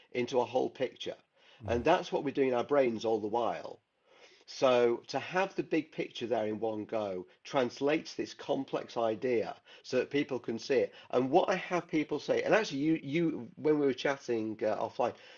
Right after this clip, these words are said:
Speaker 1: you were very gracious to me and you say, you actually said to me, "I can't stop looking ab-, at it and I keep seeing new things."
Speaker 2: Yeah.
Speaker 1: And that's the magic of it. That's what works. In the end,
Speaker 2: Yeah.
Speaker 1: it's just scribbling on a piece of paper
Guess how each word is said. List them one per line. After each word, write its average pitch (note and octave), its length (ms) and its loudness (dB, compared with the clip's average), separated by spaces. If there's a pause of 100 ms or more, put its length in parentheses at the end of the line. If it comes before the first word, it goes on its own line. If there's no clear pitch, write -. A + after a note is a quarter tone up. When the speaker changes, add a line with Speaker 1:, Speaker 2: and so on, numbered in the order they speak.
Speaker 1:
you C#3 120 4
were C#3 60 8
very C#3+ 180 4
gracious C#3 320 0
to A#2+ 80 -10
me A#2 80 0
and B2+ 100 0
you C#3+ 80 0
say, C3+ 180 -4 (280)
you D3+ 160 2
actually D#3 220 -2
said - 180 -2
to C3 60 6
me, - 100 2 (160)
"I C#3+ 80 0
can't - 300 2
stop - 220 0
looking E3+ 360 2
ab-, - 180 0
at G2+ 220 -6
it - 240 -4
and C#3 100 2
I D3 80 2
keep - 280 -6
seeing C#3+ 280 2
new C#3+ 140 4
things." D#3 580 -2
Speaker 2:
Yeah. B2+ 200 -6 (560)
Speaker 1:
And B2 200 -2 (200)
that's A#3 400 6
the C#3 100 4
magic C3+ 420 2
of F#2 140 0
it. - 160 -6
That's D#3+ 340 6
what D3+ 220 4
works. A#2+ 600 2
In D#3 180 2
the A3 100 2
end, C4+ 120 2
Speaker 2:
Yeah. - 60 -4
Speaker 1:
it's - 80 -8
just D#3+ 160 -4
scribbling A#2+ 380 0
on G#2+ 100 0
a G#2 40 -2
piece B2+ 240 -6
of - 60 -8
paper C3+ 380 -4